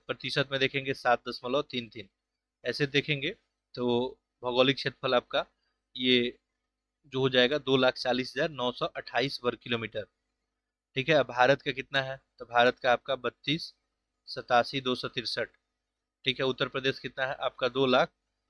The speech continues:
चालीस हजार नौ सौ अट्ठाईस, ये लगभग इसका सात दशमलव तीन तीन प्रतिशत हो जाएगा। अगला देखें,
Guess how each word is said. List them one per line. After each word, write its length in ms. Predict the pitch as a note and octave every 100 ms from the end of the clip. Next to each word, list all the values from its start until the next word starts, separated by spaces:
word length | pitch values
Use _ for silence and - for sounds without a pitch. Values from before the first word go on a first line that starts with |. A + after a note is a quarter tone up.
| _ -
चालीस 420 | - B2 B2+ C3+ C3
हजार 380 | A#2+ B2 D#3 _ _ _ A#2+
नौ 160 | A#2+ B2
सौ 180 | - G3+ _ _ _ _
अट्ठाईस, 500 | B2 - A#2 A2 - _ _ _
ये 60 | B2+
लगभग 300 | B2 B2+ B2
इसका 260 | - C#3+ E3+
सात 300 | - B2 B2+
दशमलव 280 | - C3+ C3
तीन 140 | C#3 B2
तीन 140 | B2+
प्रतिशत 440 | - B2 A#2+ A#2+ B2
हो 80 | A2+
जाएगा। 240 | A2 G#2+ - _ _ -
अगला 220 | C3 D3+
देखें, 240 | D3+ C#3+